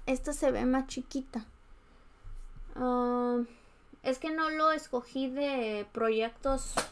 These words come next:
pro-, los de Ready to Make. Nada más busqué el diseño.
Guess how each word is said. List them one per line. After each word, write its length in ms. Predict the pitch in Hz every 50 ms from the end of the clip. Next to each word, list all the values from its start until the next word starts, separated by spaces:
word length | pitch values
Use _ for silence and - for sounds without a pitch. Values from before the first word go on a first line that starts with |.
| - - - - - - - - - - - - - - -
pro-, 240 | 269 254 254 - 269
los 200 | 269 254 247 233
de 220 | 240 240 233 233
Ready 280 | 226 240 247 247 262 294
to 160 | - - 262
Make. 300 | 240 233 233 320 359 - - - - - - - - - -
Nada 240 | 254 247 247 254 262
más 280 | 269 277 277 277 269
busqué 400 | 254 269 262 - - - 247 247
el 100 | 240 247
diseño. 560 | 240 226 220 - - 226 226 226 214 202 190